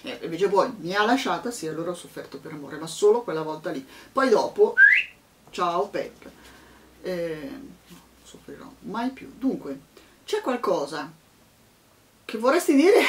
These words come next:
<laughs> ad un tuo ex? Ecco, sì, appunto. Ai miei ex, così di qualche storiella e basta, eh, vorrei dire, beh, grazie, è stato bello,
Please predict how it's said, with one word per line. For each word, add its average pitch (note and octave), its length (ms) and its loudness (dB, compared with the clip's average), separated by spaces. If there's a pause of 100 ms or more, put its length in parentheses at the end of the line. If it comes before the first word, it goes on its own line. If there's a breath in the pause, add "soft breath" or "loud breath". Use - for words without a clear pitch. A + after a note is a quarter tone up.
<laughs> - 140 -6
ad C4 200 6
un D#4 200 0
tuo C4+ 300 4
ex? G3+ 580 0
Ecco, F#3+ 240 -10
sì, E3 120 -10
appunto. C#3+ 580 -10 (1120 loud breath)
Ai G#3 200 -2
miei C#4+ 400 4
ex, C4 520 2 (380)
così F3+ 480 -4
di D#3+ 220 -6
qualche E3 300 -6
storiella F3 680 -4 (1400)
e - 80 -20
basta, E3 580 -2 (480 loud breath)
eh, G3 280 0
vorrei G#3 360 2
dire, G#3+ 280 0
beh, D#3+ 200 -4
grazie, F3 400 -2
è - 20 -10
stato E3+ 220 -6
bello, E3 460 -4